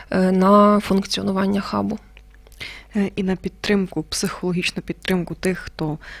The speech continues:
Speaker 2: нас захищав, і їхніх сімей, які втратили насправді набагато більше, ніж
Speaker 1: Саме
Speaker 2: можуть
Speaker 1: так.
Speaker 2: отримати зараз. Е, і наостанок таке запитання. Е, насправді я бачу, що відкривається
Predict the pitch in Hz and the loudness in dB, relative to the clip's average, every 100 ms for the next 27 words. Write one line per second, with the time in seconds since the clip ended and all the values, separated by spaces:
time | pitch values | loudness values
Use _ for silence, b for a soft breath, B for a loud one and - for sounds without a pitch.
0 | B 190 185 160 170 - 185 - 214 233 | B 4 4 4 -2 0 2 4 4 2
1 | - B B B B B 170 165 - 190 | -4 B B B B B -4 -4 0 0
2 | 190 190 - 196 196 208 185 175 - 202 | 0 -2 0 4 6 6 4 0 2 4
3 | 202 180 175 - 185 175 180 175 170 170 | 4 2 0 0 0 2 0 0 0 0
4 | 165 160 156 160 147 - - - - - | -2 -4 -2 -2 0 -4 -6 -18 -20 -12
5 | - 170 156 - 220 208 185 185 208 180 | 0 2 4 6 8 8 6 2 4 4
6 | 170 165 160 156 147 - - B B B | 4 0 0 0 0 -6 -14 B B B
7 | B B B - 185 175 170 - - 254 | B B B -6 -4 -2 -4 -8 -4 2
8 | 226 220 220 - 269 247 208 - - - | 6 6 4 0 0 2 0 -6 -20 -20
9 | - - - - 214 - 226 202 190 180 | -20 -20 -20 -6 -2 0 2 0 0 2
10 | 175 165 - - - - - 180 175 170 | 2 2 -2 -6 -18 -14 -8 -6 -4 -6
11 | - - - - 208 - 339 262 233 226 | -12 -20 -8 -2 0 0 0 0 0 0
12 | 262 233 214 - 208 - 208 220 240 214 | -2 0 0 0 -2 -4 -4 -2 -2 -2
13 | - 196 | -4 -4